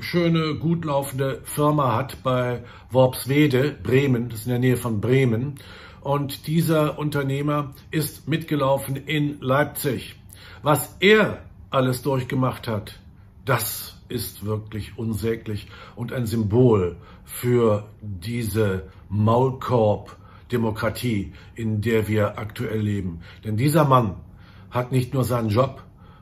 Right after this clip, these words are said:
sondern auch gleich sein ganzes Unternehmen verloren. Und wie perfide dort vorgegangen ist, ähm, das zeige ich euch jetzt in seinem Statement. Er bittet ausdrücklich darum,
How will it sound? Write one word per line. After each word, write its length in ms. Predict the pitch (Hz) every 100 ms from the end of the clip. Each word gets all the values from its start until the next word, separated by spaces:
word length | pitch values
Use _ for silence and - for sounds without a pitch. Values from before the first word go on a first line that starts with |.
| -
sondern 420 | 101 127 127 117
auch 360 | 117 117 110 -
gleich 280 | 120 113 107
sein 400 | 113 110 107 107
ganzes 380 | - 98 98 107
Unternehmen 720 | - 107 113 104 110 101 80 - - - -
verloren. 580 | - 110 101 98 85 76 - - - -
Und 240 | 113 107
wie 100 | 139
perfide 960 | 160 - 127 104 - - 190 120 98 85 - - -
dort 300 | 123 117 -
vorgegangen 640 | - 139 117 107 107 107 101
ist, 400 | 110 110 - - - - - - -
ähm, 220 | 110 110
das 180 | 110 -
zeige 200 | 131 -
ich 120 | 101
euch 160 | 98
jetzt 280 | 135 127 -
in 80 | 120
seinem 260 | 110 110 104
Statement. 600 | - 117 110 113 110 104
Er 80 |
bittet 340 | 104 127 127 -
ausdrücklich 480 | 117 107 123 113 107
darum, 400 | 107 104 110